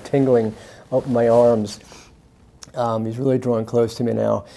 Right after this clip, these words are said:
I feel like this is a, a kind of man who's quite raucous, um, very funny, um, doesn't really care about a lot of, uh, perceptions that people will give him. And it's just, uh,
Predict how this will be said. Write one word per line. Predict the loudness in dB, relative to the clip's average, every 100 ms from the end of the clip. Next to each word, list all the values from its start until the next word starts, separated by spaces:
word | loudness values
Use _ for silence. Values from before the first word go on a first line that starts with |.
| -20 -20 -18
I | -12
feel | -2 2
like | 2
this | 0 -8
is | -8 -4
a, |
a | -4 -2 -6 -6
kind | -4 0
of | 0
man | 0 0 0
who's | -2 -6 -6
quite | -2 -2 -2
raucous, | 0 2 2 0 -6 -8 -12 -12
um, | -6 -4 -2 -4 -6 -4
very | 0 0 0 -2 -6
funny, | -12 -4 0 0 0 -2 -6 -8
um, | -4 -2 -2 -2 -4 -8 -14 -20 -20 -20 _ -4
doesn't | -4 -2
really | -4 -4
care | -6 -2 0
about | 2 0
a | 0
lot | 0 0
of, | -2 -6 -10 -6
uh, | -4 -2 -2 -4 -4 -6 -8 -10 -12 -16 -14
perceptions | -10 -4 0 0 0 -4 -4 -6
that | -8
people | -6 -2 -2 -4 -6
will | -4
give | -2 0
him. | -2 -6 -10 -20 -20 -20 -12
And | -8 -6
it's | -6
just, | -6 -6 -10 -18 -8
uh, | -4 -2 -2 -2